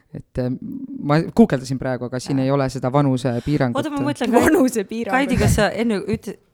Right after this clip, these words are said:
Speaker 2: kas ma mäletan õigesti, saad aru, nii pikk mõ-, nagu nii hästi mälu töötab, vaata, et me ei mäleta, mis sa viis mintsa tagasi ütlesid.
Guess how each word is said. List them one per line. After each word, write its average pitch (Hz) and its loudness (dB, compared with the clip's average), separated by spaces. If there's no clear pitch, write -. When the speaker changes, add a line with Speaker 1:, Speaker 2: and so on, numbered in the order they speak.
Speaker 2:
kas 226 -2
ma 202 -6
mäletan 214 0
õigesti, 165 -4
saad 214 0
aru, 202 2
nii 202 0
pikk 202 -8
mõ-, 175 -4
nagu 160 -4
nii 185 -2
hästi 175 -4
mälu 170 0
töötab, 160 -2
vaata, 151 -2
et 190 0
me 185 0
ei 180 -2
mäleta, 180 -2
mis 202 2
sa 202 0
viis 226 2
mintsa 233 -2
tagasi 202 2
ütlesid. 175 -2